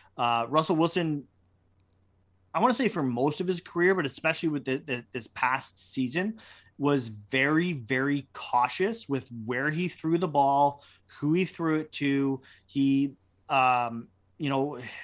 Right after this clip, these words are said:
<sighs> again, not, not to crap on the guy entirely, but, um, th-, the other thing that I, I have complained about for a, a number of years, not just this past season, is that Russell Wilson,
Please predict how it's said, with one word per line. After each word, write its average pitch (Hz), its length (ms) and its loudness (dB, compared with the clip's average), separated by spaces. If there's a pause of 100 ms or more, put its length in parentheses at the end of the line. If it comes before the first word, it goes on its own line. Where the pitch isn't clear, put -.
(140)
<sighs> - 460 -18
again, 156 280 2
not, 151 220 2
not 143 260 -4
to 135 280 -2 (560)
crap 160 300 4
on 156 100 4
the 139 60 -2
guy 123 200 -2
entirely, 151 500 2
but, 123 200 -6 (560)
um, 113 440 0 (120)
th-, - 160 -14
the 139 120 2
other 147 120 2
thing 147 140 -4
that 143 100 0
I, 127 320 2
I 123 340 -2 (560)
have 123 420 -2
complained 156 380 0
about 135 280 0
for 120 400 -6
a, 123 220 -8
a 123 80 -6
number 151 480 4
of 110 80 -4
years, 113 260 -8
not 147 140 -2
just 120 160 -12 (400)
this 123 160 -6
past - 340 -2
season, 170 320 0
is 113 120 -6
that 117 220 -2 (800)
Russell 165 300 4
Wilson, 151 500 0